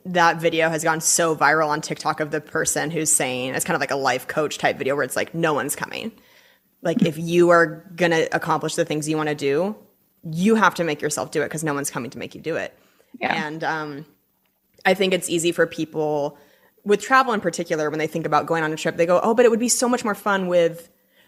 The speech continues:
Speaker 1: my partner or with my best friend or with my sibling or whatever." And it's true that there are certain trips you can take in life that, um, will be enriched by somebody else's company. But there are also things I've learned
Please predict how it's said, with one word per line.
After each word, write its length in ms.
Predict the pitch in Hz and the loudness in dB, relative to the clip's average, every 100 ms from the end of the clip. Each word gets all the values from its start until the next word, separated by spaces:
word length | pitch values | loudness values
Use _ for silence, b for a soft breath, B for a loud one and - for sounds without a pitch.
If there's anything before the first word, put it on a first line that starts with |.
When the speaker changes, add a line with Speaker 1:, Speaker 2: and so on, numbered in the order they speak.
| b | b
Speaker 1:
my 80 | 190 | -2
partner 640 | - 214 - 170 151 143 | 4 4 4 0 -2 -2
or 100 | 180 | 0
with 120 | 180 180 | 0 2
my 100 | 175 | 2
best 300 | 170 175 - | 0 0 -2
friend 500 | 208 190 165 151 147 | 2 2 2 -2 -2
or 140 | - 185 | 2 6
with 180 | 175 175 | 4 4
my 380 | 170 170 165 - | 2 4 2 -2
sibling 520 | - - 208 170 160 | 2 4 4 2 0
or 40 | 156 | 0
whatever." 380 | 151 156 160 | 0 2 0
And 120 | - 214 | 0 -2
it's 240 | 202 - | -2 -6
true 320 | - - 349 | -8 -4 0
that 220 | 254 180 185 | 2 2 4
there 180 | 196 | 4
are 160 | - 180 | 6 4
certain 340 | 180 190 156 165 | 2 0 -2 -2
trips 260 | 175 - | -2 -2
you 40 | 170 | -2
can 140 | 170 | -2
take 180 | 160 160 | -4 -4
in 100 | 165 | -2
life 300 | 156 151 - | -2 -4 0
that, 340 | 156 139 - B B B - | 2 2 0 B B B 0
um, 520 | 170 160 156 151 143 | 2 2 0 -2 -4
will 180 | - 170 | 2 2
be 180 | 151 165 | 4 2
enriched 580 | 156 160 165 160 - 165 | 0 0 2 2 -2 -2
by 540 | 156 139 139 139 151 - _ - | 2 2 2 -2 -4 -8 _ -8
somebody 340 | - 180 170 | 0 2 4
else's 260 | 143 - 151 | 2 0 -2
company. 460 | 175 165 156 139 B B B B | -2 -2 -4 -6 B B B B
But 80 | - | 2
there 160 | 233 220 | 4 6
are 180 | 220 240 | 6 4
also 400 | 196 220 277 262 | 2 0 2 2
things 580 | 262 180 180 202 - - - | 0 -2 -2 -2 -4 -6 -2
I've 380 | 165 180 208 220 | 2 2 0 -4
learned 340 | 240 247 262 | 0 2 2